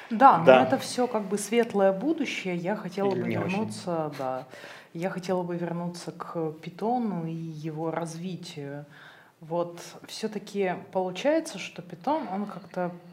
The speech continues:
Speaker 1: все время second best language, как Коля сказал.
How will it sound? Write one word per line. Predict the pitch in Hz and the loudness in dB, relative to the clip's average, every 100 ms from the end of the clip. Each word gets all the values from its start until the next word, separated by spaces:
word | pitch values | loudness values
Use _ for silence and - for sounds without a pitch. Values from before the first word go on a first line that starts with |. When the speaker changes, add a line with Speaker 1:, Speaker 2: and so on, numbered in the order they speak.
| - - | -18 -14
Speaker 1:
все | - | -6
время | 180 254 269 | -2 0 0
second | 208 190 202 196 180 170 | 0 0 -2 -2 -2 -2
best | 156 165 165 226 | 0 -2 0 2
language, | 196 156 139 143 - | 2 2 -2 -8 -10
как | - - | -14 -12
Коля | 151 143 | -10 -10
сказал. | 147 - 151 147 147 | -8 -4 0 0 -2